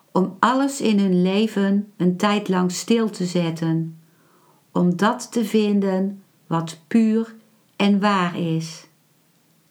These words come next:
Elk hoofdstuk bevat een sleutel die past op een deur die een ingang kan vormen naar geluk. Wanneer je door die deur gaat,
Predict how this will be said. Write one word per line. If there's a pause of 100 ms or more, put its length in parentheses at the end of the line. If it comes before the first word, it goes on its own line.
(3000)
Elk
hoofdstuk (100)
bevat
een
sleutel (180)
die
past
op
een
deur (440)
die
een
ingang
kan
vormen
naar
geluk. (2750)
Wanneer
je
door
die
deur
gaat,